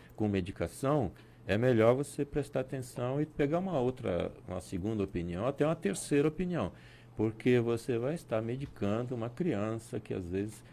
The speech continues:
até inclusive às vezes medicado errado, que ela pode estar com ansiedade, ela pode ter um distúrbio de tireoide, por exemplo, pode ter um, um hipertireoidismo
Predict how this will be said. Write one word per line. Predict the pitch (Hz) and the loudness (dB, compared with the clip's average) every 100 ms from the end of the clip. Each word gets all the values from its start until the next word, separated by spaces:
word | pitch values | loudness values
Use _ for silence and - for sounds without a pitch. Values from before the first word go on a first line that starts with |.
| - | -2
até | 123 - 165 220 | 0 0 0 -2
inclusive | 214 131 107 147 | -2 -2 0 2
às | 131 113 | 2 0
vezes | 147 | 0
medicado | 165 151 - 139 147 | 0 -2 0 0 0
errado, | 175 143 120 87 76 - - - - | 0 4 4 4 -2 -12 -20 -20 -12
que | - | -4
ela | - | -4
pode | - 143 | 2 2
estar | 160 147 | 4 2
com | 135 117 | 2 -2
ansiedade, | 107 - 160 143 127 123 104 101 - | -4 -2 0 4 6 6 2 -8 -6
ela | 113 117 | -2 0
pode | - 135 127 | 2 2 2
ter | - | -4
um | 135 | -4
distúrbio | 120 117 - 131 113 | -4 -8 -4 -2 -2
de | 101 | -6
tireoide, | - 123 135 127 113 117 101 - | -6 -2 2 4 4 4 0 -4
por | 85 92 | -4 -4
exemplo, | 117 95 98 104 101 110 - - - | -2 -2 -4 -4 -6 -6 -10 -20 -6
pode | 98 98 | -4 -2
ter | 113 | -2
um, | 107 - | -2 -2
um | 98 107 | -2 2
hipertireoidismo | 160 - 113 - 95 98 143 117 107 123 127 147 165 | 2 2 -2 -2 -2 0 0 0 0 0 0 -2 -4